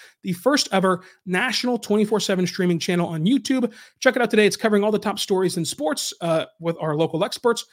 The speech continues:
Locked On, plus our national show coverages, uh, from each league. So check it out today on Locked On Sports Today YouTube channel. Subscribe for that first ever twenty-four seven national streaming service. Now,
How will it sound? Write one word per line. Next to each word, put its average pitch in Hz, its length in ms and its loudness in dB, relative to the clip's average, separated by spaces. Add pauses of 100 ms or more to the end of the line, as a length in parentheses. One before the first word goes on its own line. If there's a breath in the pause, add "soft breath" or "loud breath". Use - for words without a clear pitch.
(240 soft breath)
Locked 208 260 0
On, 196 220 0
plus 285 340 -2
our 208 160 0
national 214 540 -2
show 208 260 0
coverages, 190 640 -2 (320 soft breath)
uh, 170 160 0
from 170 180 -4
each 175 240 -2
league. 196 220 2
So - 100 -8
check 277 140 -6
it 320 60 -4
out 254 60 -4
today 208 280 0 (340 soft breath)
on 202 120 -2
Locked 190 200 0
On 180 60 -2
Sports 185 240 -6
Today 170 200 -2
YouTube 165 300 -6
channel. 151 380 -6
Subscribe 196 520 -2
for 185 100 -6
that - 220 -8
first 226 220 -4
ever 185 340 -4
twenty-four 226 340 -2
seven 175 300 -2
national 160 580 -4 (1300)
streaming 175 460 -6
service. - 480 -10 (180)
Now, 165 280 -4